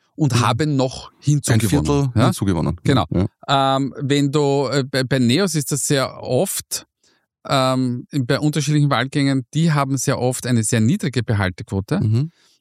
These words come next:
Speaker 1: Das heißt aber, die, die, nämlich meistens bei fünfzig Prozent, das heißt aber auch, dass sie wahnsinnig viel Aufwand betreiben müssen, dass sie jedes Mal wieder neue Wählerinnen und Wähler bekommen. Das
Speaker 2: Mhm.
Speaker 1: heißt, die haben eine relativ hohe Fluktuation drin.
Speaker 2: Mhm.
Speaker 1: Also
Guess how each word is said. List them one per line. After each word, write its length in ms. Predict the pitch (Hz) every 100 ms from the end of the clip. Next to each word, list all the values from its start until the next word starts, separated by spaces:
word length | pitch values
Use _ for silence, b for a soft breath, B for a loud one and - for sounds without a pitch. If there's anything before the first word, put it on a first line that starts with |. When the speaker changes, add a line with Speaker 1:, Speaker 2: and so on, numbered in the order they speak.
| -
Speaker 1:
Das 160 | 120
heißt 280 | 107 147 -
aber, 160 | 135 135 -
die, 120 | 120 -
die, 440 | 127 139 - -
nämlich 280 | 143 117 110
meistens 400 | 107 117 113 143
bei 120 | 120
fünfzig 340 | 110 143 - 127
Prozent, 320 | 113 117 165 _ _ _ -
das 160 | - 110
heißt 320 | 101 156 139
aber 180 | 120 98
auch, 200 | 151 -
dass 200 | 131 -
sie 140 | 123
wahnsinnig 420 | 104 101 151 143
viel 140 | - -
Aufwand 380 | 113 143 131 110
betreiben 460 | 113 95 104 127
müssen, 320 | 117 123 160 143
dass 160 | 117
sie 100 | 123
jedes 440 | 101 98 117 151 -
Mal 360 | 92 123 107
wieder 240 | 110 127 131
neue 420 | 104 92 131 110
Wählerinnen 540 | 101 127 123 127 123
und 180 | 110 98
Wähler 320 | 90 101 120
bekommen. 440 | 117 120 110 90 107
Das 80 |
Speaker 2:
Mhm. 40 | 107
Speaker 1:
heißt, 140 | 127
die 40 | 127
haben 100 | 156
eine 260 | 131 98
relativ 440 | 95 123 143 117 -
hohe 240 | 131 151
Fluktuation 580 | - 127 120 117 - 95
drin. 220 | 85 73 -
Speaker 2:
Mhm. 300 | 101 117 127
Speaker 1:
Also 160 | 139